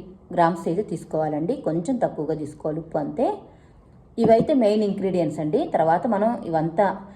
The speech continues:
తాలింపు వేసుకోవాలి. ముందుగా అయితే చింతపండునైతే వేడి నీళ్ళలో నానేసుకోవాలండి. ఏ, మొత్తం చెమ్మ అనేది తగలకూడదు వీటికి. ఆ, అలానే చింతపండు కూడా వేడి నీళ్ళలో నానేసుకోవాలి. చన్నీళ్ళు మాత్రం అస్సలు తగలకూడదు.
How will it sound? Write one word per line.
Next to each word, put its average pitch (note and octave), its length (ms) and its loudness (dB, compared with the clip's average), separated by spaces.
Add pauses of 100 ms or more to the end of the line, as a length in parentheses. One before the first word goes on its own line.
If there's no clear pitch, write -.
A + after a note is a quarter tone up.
(280)
తాలింపు F#3 280 4
వేసుకోవాలి. D#3+ 600 0 (2000)
ముందుగా A#3 280 8
అయితే G3 380 4
చింతపండునైతే G3+ 760 2
వేడి G3 240 2
నీళ్ళలో G3 280 4
నానేసుకోవాలండి. D#3+ 1000 -2 (420)
ఏ, F3 160 0
మొత్తం E3+ 360 0 (220)
చెమ్మ G#3 220 4
అనేది G#3 300 2
తగలకూడదు D#3+ 600 0
వీటికి. E3 760 -2 (360)
ఆ, D#3+ 300 -2 (580)
అలానే F#3+ 280 4
చింతపండు G3 500 0
కూడా G#3 360 0
వేడి G3+ 280 6
నీళ్ళలో G3+ 240 2
నానేసుకోవాలి. D3+ 640 -2
చన్నీళ్ళు F3+ 420 0
మాత్రం D#3+ 280 -2
అస్సలు D3+ 260 -4
తగలకూడదు. D3 680 -4